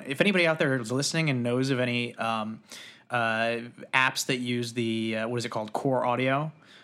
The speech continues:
uh, voice, uh, chat apps that use Core Audio, then we would be able to presumably, uh, record and, and do the podcast with an iPad.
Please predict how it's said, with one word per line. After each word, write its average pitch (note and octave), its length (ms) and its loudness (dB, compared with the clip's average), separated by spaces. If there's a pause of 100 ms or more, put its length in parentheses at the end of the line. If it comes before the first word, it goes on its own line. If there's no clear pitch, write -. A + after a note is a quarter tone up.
(100)
uh, A#2 280 0
voice, B2 800 -2
uh, A#2 380 0
chat B2 320 0
apps A#2+ 260 0
that B2+ 60 -6
use A#2+ 140 -6
Core B2 280 -2
Audio, C3 520 0
then A#2 300 -4
we A#2+ 80 -4
would A2+ 100 -6
be A2+ 100 -6
able A2+ 200 -6
to G#2+ 260 -12 (340)
presumably, A#2 840 -2 (320)
uh, A#2 160 0
record A#2+ 600 -4
and, A2 200 -6
and A#2 100 -10
do A#2 120 -6
the A2+ 80 -8
podcast A2+ 580 -4
with A#2 80 -10
an A2+ 60 -8
iPad. A2 480 -4